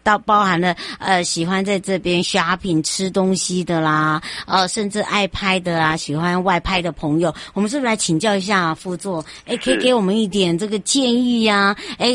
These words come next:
Speaker 1: 哎呀，还可以让我们去体验一下啊。
Speaker 2: 哦，好，其实我们，其实我，我，我们刚刚讲的，其实我还要再补充一点，就是说，其实我们在这些管，管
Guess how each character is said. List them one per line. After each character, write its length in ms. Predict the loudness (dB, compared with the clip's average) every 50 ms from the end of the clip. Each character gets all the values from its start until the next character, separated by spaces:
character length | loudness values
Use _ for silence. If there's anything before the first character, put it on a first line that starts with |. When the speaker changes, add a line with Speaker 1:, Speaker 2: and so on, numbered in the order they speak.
| 2 0
Speaker 1:
哎 60 | 0
呀， 100 | 0 -2
还 180 | -4 -4 -6 -4
可 120 | 0 2
以 60 | 2 4
让 120 | 4 4
我 60 | 4
们 60 | 2
去 120 | 2 2 0
体 280 | -2 -2 -4 -2 0
验 180 | 2 4 4 6
一 100 | 6 4
下 260 | 4 2 2 2 2
啊。 320 | 2 2 0 0 -4 -6 -8 -14 _ _ _ _ _ _ _ _ _ _ _ _ _ _ _ -2
Speaker 2:
哦， 300 | 2 2 2 2 0 -2 -8 -16 -20 _ _
好， 340 | 0 2 4 4 4 2 0 -4 -6 -6
其 100 | -6 -4
实 140 | 0 -2 0
我 180 | 0 0 0 0
们， 200 | 0 0 -2 -2 -4
其 60 | -4
实 280 | -2 -2 -2 -4 -6 -10 -16 _ _
我， 120 | -6 -6 -6 -6 -4 -4
我， 80 | -4
我 60 | -4
们 80 | -4 -4
刚 220 | -4 -4 -2 -2
刚 320 | 2 4 4 4 2 0 -4
讲 140 | -10 -10 -10
的， 80 | -12 -12
其 80 | -10 -8
实 80 | -8
我 100 | -8 -6
还 160 | -2 0 0
要 60 | 2 2
再 120 | 2 0
补 160 | 0 -4 -12 -20 -16
充 200 | -12 -10 -10 -10
一 20 | -10
点， 180 | -12 -14 -14 -12
就 60 | -10
是 40 | -10
说， 120 | -10 -10 -10 -12
其 80 | -8
实 80 | -8 -8
我 160 | -8 -8 -12
们 140 | -16 -16 -6 -4
在 120 | -2 -2 -2 -6 -10
这 80 | -14 -10
些 180 | -8 -6 -6 -6
管， 200 | -6 -8 -8 -8 -10 -18 -20 -20 -20 -20 -20 -20 -16 _
管 140 | -2 0 0